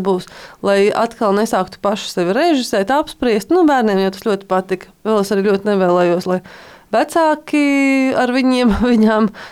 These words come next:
strādā vai mācās tekstus, neko tādu mēs nedarījām. Es viņām stāstīju par to laiku, es zinu, ka mammas arī stāstīja par to laiku. Mēs arī pirms filmēšanas trīs dienas dzīvojāmies tajā mūsu izveidotajā dzīvoklī, jau drēbēs un lietās, un,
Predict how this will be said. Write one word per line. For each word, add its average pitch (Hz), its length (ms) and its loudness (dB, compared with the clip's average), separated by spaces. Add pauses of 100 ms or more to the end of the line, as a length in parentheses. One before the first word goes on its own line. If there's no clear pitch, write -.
(100)
strādā 208 580 0
vai 190 160 0
mācās 196 400 -2
tekstus, - 380 -6
neko 196 260 -4
tādu 170 240 -2
mēs 190 180 -6
nedarījām. 311 640 2 (260)
Es 285 240 -2
viņām 233 320 2
stāstīju 196 480 -2
par 170 160 -10
to 151 160 -4
laiku, 240 640 0
es 196 140 -2
zinu, 190 180 0
ka 165 160 -6
mammas 180 400 0
arī 240 160 0
stāstīja 262 400 -2
par - 160 -20
to 240 160 -2
laiku. 233 460 0
Mēs 190 180 -6
arī 196 160 -2
pirms 190 380 -6 (340)
filmēšanas 190 560 -2
trīs 185 300 -2
dienas 170 340 0
dzīvojāmies 156 720 0
tajā - 300 -6 (160)
mūsu 175 480 -6
izveidotajā 165 680 -4
dzīvoklī, 302 680 2
jau 208 180 0
drēbēs 208 640 -2
un 190 320 -4
lietās, 190 560 -4
un, 185 80 -4